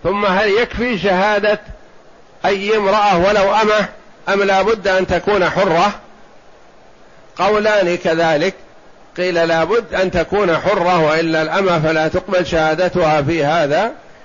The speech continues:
وقيل يكفي الشهادة من الأمة كما يكفي من الحرة، فالأمة تقبل شهادتها في ذلك، وخاصة إذا كانت تخبر عن نفسها بأنها أرضعت الرجل والمرأة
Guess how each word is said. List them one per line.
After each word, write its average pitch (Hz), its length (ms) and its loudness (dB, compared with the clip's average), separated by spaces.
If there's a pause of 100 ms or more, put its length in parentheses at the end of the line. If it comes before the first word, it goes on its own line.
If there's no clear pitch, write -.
(120)
وقيل 196 380 -2
يكفي 180 760 -2
الشهادة 151 760 -2 (280)
من 160 300 -4
الأمة 185 840 -2
كما 156 500 -2 (560)
يكفي 156 520 -6
من 160 160 -4
الحرة، 143 640 -2 (540)
فالأمة 185 640 -2 (240)
تقبل 185 440 -2
شهادتها 156 720 0
في 151 180 -4
ذلك، 156 420 0
وخاصة 190 600 -2
إذا 180 320 0
كانت 208 420 -2
تخبر 226 340 -2
عن 165 200 0
نفسها 170 540 -2 (360)
بأنها 160 640 -2
أرضعت 185 420 2 (440)
الرجل 160 680 0 (120)
والمرأة 160 720 -2